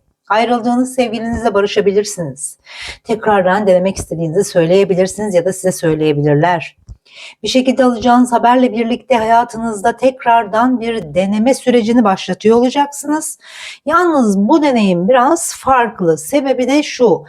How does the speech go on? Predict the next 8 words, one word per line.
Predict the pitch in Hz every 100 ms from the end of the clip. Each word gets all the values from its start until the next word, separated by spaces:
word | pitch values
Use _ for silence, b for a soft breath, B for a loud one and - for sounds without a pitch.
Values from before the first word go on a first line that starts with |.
| B B
sanki | - - 302 370 - 320 226 233
bazı | 311 330 285 285
şeyleri | - 277 269 277
harmanlayarak | 226 214 240 247 262 269 269 285 269 202 -
hayatınızda | 190 180 180 180 185 170 160 175
bir | 190
şeyleri | 202 180 175 165
deneyeceksiniz. | 170 165 156 147 156 147 - 139 113